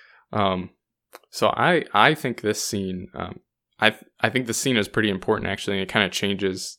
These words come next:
at least for me, my viewpoint about, um, Harley and Joker's relationship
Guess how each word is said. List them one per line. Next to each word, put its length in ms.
at 100
least 180
for 80
me, 200
my 240
viewpoint 460
about, 400
um, 220
Harley 320
and 100
Joker's 360
relationship 720